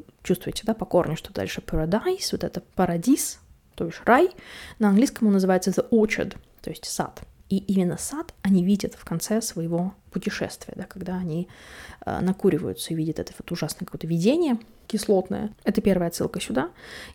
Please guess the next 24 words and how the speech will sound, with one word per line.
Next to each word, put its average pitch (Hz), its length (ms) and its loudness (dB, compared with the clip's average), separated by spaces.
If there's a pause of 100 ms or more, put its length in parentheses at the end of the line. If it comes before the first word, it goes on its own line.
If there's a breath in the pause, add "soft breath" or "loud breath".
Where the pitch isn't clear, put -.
(100)
И 214 400 6 (520)
четыре 196 300 6
мудреца 190 460 2 (120)
тоже 208 240 6
заходят 190 460 0 (240)
в - 60 -16
сад. - 320 -10 (160)
Они 185 220 2
заходят 202 420 0
в, 185 340 0
ну, 190 120 4
в 175 60 2
райский 175 300 0
сад, 285 220 0
имеется 214 300 2
в - 20 -14
виду - 80 -18
в - 40 -20
Парадес. - 420 0 (380)
Э, 190 180 2
если 269 440 6
Ари 226 360 6
Иден 190 460 4
подразумевает 185 720 2